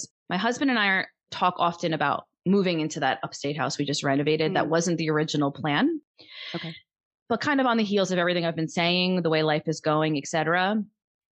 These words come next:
Speaker 1: we were on six acres on a mountain. It's beautiful.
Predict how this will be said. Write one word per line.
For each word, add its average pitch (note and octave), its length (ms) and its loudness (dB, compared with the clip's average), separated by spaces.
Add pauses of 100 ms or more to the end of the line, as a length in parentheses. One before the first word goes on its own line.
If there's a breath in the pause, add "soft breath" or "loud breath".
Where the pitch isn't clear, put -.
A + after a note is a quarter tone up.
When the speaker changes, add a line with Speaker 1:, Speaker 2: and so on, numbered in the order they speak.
(300)
Speaker 1:
we F#3 140 2
were E3+ 160 2
on E3 160 0
six - 260 -8
acres D#3 720 -2
on E3 120 0
a - 20 2
mountain. C#3+ 640 0 (420)
It's G3+ 180 0
beautiful. C#3+ 760 0